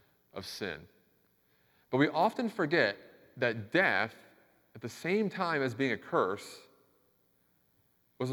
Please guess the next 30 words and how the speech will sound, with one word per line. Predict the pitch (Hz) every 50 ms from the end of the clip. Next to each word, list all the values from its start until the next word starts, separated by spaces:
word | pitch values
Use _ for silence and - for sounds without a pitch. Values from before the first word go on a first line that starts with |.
| 123 - -
was | 135 139 131
a | 139
grace | 110 - 117 120 135 147 143 -
of | 117 - -
God. | 101 82 76 76 80 - - _ _ _ _ _ _
Have | 117 123
you, | 131
have | - 123 117
you | 117
realized | 110 123 139 147 143 160
that? | 156 -
It | - 139
was | 135 135 131
a | - 123 120
grace | 113 104 113 113 120 151 156 - -
of | 104 87 90
God. | 92 80 78 82 92 - _ _ _ _ - - - _ _ _ _ -
Um, | 113 113 107 101 98 90 87 85 85 92 104 - - - - _ _ _ _ _ -
Tolkien, | - 147 147 143 - 120 107 110
we | 107 107 104 - -
thought | - 113 110
about | 104 98 101
him | 104 98
earlier, | 113 113 98 95 98 - - - - - _ _ _ _ _ _ _ _ _ _ _ -
Tolkien | 143 131 143 135 143 120
talks | - 127 110 107 - -
about | - 113 98 92 - - - - - - - - -
how | 107
death | 104 98 101 113 110 110 110 - - -
is | 113 107 104 101 98